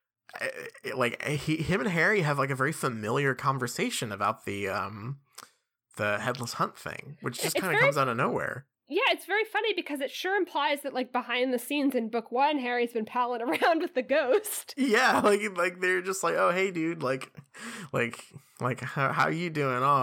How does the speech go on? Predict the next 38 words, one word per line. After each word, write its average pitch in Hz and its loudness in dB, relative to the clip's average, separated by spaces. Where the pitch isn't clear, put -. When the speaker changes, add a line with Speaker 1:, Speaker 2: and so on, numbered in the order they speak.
Speaker 1:
I'm, 127 -4
you 123 -4
know, 110 -2
I'm, 113 -8
I'm 127 -2
bummed 131 0
out 131 2
'cause 135 -6
of 131 -4
the, 131 0
'cause 135 -4
of 131 -10
the 131 0
Headless 185 -2
Hunt, 98 -4
man." 143 -2
Like, 147 0
it, 143 -6
it's 160 0
just 233 -2
very, 135 0
uh, 104 -2
buddy-buddy, 80 -2
I 71 -6
guess, 87 -6
in 107 -8
a 101 -8
way 101 -2
that 98 -2
I 107 -4
didn't 101 -10
really 98 -4
get - -4
the 98 -4
impression 117 -4
of 104 -8
them 101 -6
being 104 -2